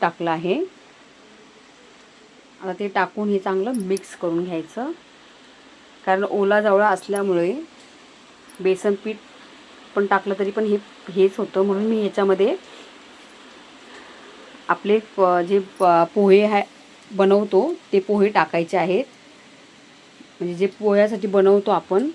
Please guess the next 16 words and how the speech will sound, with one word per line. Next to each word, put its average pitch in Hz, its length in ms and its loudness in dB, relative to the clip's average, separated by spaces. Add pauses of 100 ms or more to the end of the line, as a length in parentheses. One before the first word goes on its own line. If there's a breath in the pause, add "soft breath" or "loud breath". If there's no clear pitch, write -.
(1200)
ते 208 60 -4
पोहे 190 320 2
टाकायचे 165 460 -6
आहेत. 180 200 -4 (320)
आणि 190 120 0
अर्धा 185 400 2
मी 214 220 -2
लिंबू 196 260 -2
पिळून 185 340 -2
घेतला 165 300 -4
आहे 185 320 -2 (2250)
आणि 185 140 0
ही 247 280 0 (500)
कापलेली 190 500 0
कोथिंबीर 196 520 -4 (880)
टाकायची 185 720 -4